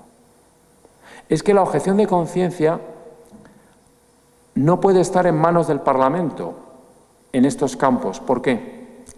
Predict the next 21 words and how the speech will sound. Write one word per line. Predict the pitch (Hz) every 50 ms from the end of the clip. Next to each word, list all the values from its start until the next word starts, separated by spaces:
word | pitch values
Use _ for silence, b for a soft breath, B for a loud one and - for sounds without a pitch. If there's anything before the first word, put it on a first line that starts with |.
| _ _ -
Esto | - - 185
es, | 165 175 - - -
es | 135 -
que | -
es | 165 - 170
obvio, | 180 151 95 87 95 -
o |
sea, | - - -
eso | - - 151
es | 143 113
de | -
cajón. | - - 175 175 - - B B B B B B B B B B B
Si | - - - 156
os | 165 160 226
he | 220
dicho | 208 151 120 - - 135 123
que | 104 120 117
la | 120
objeción | 120 117 123 120 156 160 175
de | 190
conciencia | 180 185 175 156 - - 113 107 104 98 - - 101 101 -